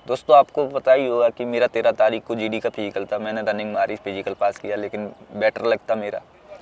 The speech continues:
नहीं हो पाया, क्या करें। बहुत physical pass करे हम, कहीं ना कहीं जब तक किस्मत,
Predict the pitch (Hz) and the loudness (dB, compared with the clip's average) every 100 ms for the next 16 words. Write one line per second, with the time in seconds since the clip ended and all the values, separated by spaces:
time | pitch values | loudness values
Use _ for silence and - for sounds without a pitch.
0 | - 113 127 120 110 110 110 - 110 101 | -10 -4 0 0 2 4 2 0 -2 -2
1 | 101 101 - _ - - - - - - | -4 -8 -18 _ -20 -20 -20 -20 -20 -20
2 | - 117 135 - 117 117 117 113 - 120 | -4 -2 0 -2 -2 0 2 0 0 -4
3 | 113 113 117 - - - - - - 117 | -4 -6 -10 -18 -20 -20 -20 -20 -6 -2
4 | 120 127 120 120 120 120 - 127 113 117 | 0 0 0 -2 -2 -2 0 -2 -2 -2
5 | 120 | -2